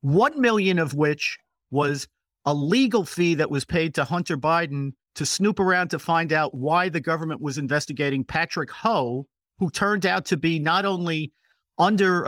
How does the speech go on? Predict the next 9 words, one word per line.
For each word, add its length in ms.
investigation 800
by 160
the 80
Justice 340
Department 420
for 80
foreign 340
corrupt 300
practices, 560